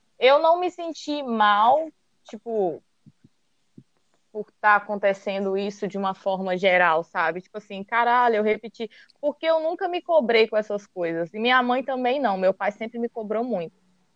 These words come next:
Quando eu repeti, cara, parece que o, o, o mundo do meu pai desabou.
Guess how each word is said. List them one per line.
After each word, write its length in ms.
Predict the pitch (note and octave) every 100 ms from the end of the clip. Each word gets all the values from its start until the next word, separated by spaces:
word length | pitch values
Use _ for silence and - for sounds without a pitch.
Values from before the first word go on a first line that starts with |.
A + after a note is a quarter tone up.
| _ -
Quando 680 | G3+ A3 C4+ C#4 C4 G#3+ -
eu 180 | G#3 A3+
repeti, 520 | A3 A3 G3+ - A#3+
cara, 300 | D4 G#3 F3+
parece 400 | G3 F#3 G#3 -
que 120 | B3+
o, 80 | B3
o, 300 | A#3 A#3 A3+
o 200 | G3+ G#3
mundo 320 | G#3 A3 B3
do 120 | A#3 A#3
meu 160 | A3
pai 180 | G#3+ G3
desabou. 680 | G3+ G3 G3+ D#4+ A4 F3+